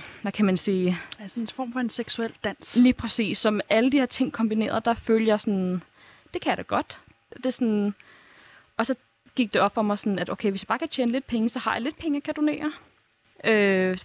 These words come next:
Speaker 1: fordi at det sådan, det ville gøre en forskel for mig at vide, at jeg hjælper nogen, der kan hjælpe, når jeg ikke selv er i stand til det.
Speaker 2: Okay.
Speaker 1: Øhm, ja, så jeg oprettede den, og altså, den første måned tjente jeg halvanden hundrede kroner, så det var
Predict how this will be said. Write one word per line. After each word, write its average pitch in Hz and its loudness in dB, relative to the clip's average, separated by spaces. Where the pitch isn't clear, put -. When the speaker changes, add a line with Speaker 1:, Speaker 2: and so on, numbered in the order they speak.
Speaker 1:
fordi 220 0
at 196 0
det 196 -6
sådan, 208 0
det 233 0
ville 233 0
gøre 214 2
en 214 2
forskel 214 0
for 208 -6
mig 190 2
at 196 -4
vide, 208 0
at 190 0
jeg 196 2
hjælper 208 0
nogen, 185 -2
der 196 -2
kan 233 -2
hjælpe, 190 0
når 185 2
jeg 170 2
ikke 190 -4
selv - -2
er - -4
i 185 -4
stand - -6
til 175 -8
det. 170 -8
Speaker 2:
Okay. 269 -12
Speaker 1:
Øhm, 180 -4
ja, 202 2
så 202 2
jeg 202 0
oprettede 285 -4
den, 277 4
og 190 0
altså, 180 -2
den 196 0
første 208 0
måned 208 2
tjente 185 -2
jeg 185 -2
halvanden 180 0
hundrede 170 0
kroner, 175 -2
så 180 -2
det 202 2
var 240 6